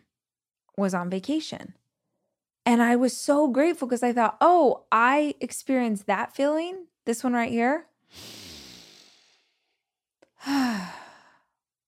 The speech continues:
multiple times a day because I'm a different person,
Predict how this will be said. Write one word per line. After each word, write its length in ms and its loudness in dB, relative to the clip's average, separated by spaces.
multiple 420 0
times 320 -2
a 60 -4
day 500 -4
because 360 0
I'm 180 2
a 40 0
different 420 -4
person, 720 -8